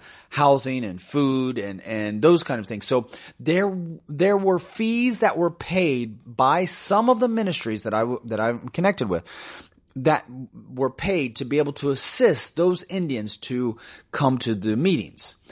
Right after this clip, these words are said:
And so I've seen this in India and I've seen it in Nepal. And,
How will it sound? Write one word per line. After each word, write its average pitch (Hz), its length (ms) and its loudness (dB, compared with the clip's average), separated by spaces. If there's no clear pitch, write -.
And 131 160 0
so 131 300 6
I've 123 200 -2
seen 170 200 0
this 139 200 0
in 117 180 -4
India 196 340 2
and 165 80 2
I've 131 100 0
seen 147 180 0
it 131 80 -2
in 123 120 -2
Nepal. 110 580 0
And, 117 520 4